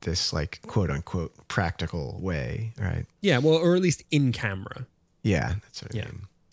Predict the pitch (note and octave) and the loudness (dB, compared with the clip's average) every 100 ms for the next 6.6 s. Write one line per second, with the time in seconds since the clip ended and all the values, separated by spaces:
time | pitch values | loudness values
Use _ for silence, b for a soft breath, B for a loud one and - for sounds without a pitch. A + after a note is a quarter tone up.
0 | b b b b _ _ B2+ E3 D3+ C#3+ | b b b b _ _ 2 4 4 2
1 | - C3+ B2+ B2 A2+ A2+ - B2 A2+ A2+ | 4 4 4 4 4 2 2 4 4 4
2 | A#2 A2 - A#2 A2+ A#2 - D3 B2+ B2 | 4 2 2 4 2 0 -6 -2 2 4
3 | F#3+ F3+ - C#3+ C3 B2 - C3+ - C3 | 2 0 -2 -2 0 2 2 2 2 2
4 | A#2+ - A#2 C#3 A2+ A#2+ A2+ - F#3 C3+ | 2 0 0 2 4 2 2 0 0 4
5 | G#2+ G#2+ G#2 G#2 A#2 A2 - - B2+ A#2 | 6 6 4 2 2 2 0 2 4 4
6 | A2+ - - B2 A2+ | 2 -2 0 2 2